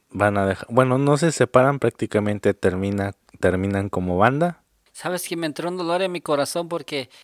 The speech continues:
Speaker 2: eh, lo, este, esta vez que fuimos, ves que no los vimos por, por Bears Witchwood.
Speaker 1: Sí.
Speaker 2: Y, pero sin
Speaker 1: <laughs>
Speaker 2: saber que, que no los íbamos a ver más.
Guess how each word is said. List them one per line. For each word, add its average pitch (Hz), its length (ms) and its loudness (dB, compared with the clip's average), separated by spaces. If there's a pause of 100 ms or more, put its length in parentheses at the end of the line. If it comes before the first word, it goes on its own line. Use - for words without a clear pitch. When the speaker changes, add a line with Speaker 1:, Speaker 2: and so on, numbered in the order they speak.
(120)
Speaker 2:
eh, 139 960 -4
lo, 147 400 -4
este, 147 680 -4
esta 160 200 2
vez 170 180 2
que 175 100 0
fuimos, 180 300 0
ves 160 200 0
que 175 120 -2
no 160 100 2
los 156 180 -2
vimos 160 320 -2
por, 123 220 -2 (320)
por 123 220 -8
Bears 127 280 0
Witchwood. 123 360 -2
Speaker 1:
Sí. 120 300 4 (400)
Speaker 2:
Y, 135 160 8
pero 175 300 6
sin 170 260 2
Speaker 1:
<laughs> - 0 -
Speaker 2:
saber 165 380 6
que, 143 720 4
que 135 120 2
no 147 160 4
los 147 180 2
íbamos 147 320 2
a 135 80 2
ver 131 180 0
más. 131 360 -6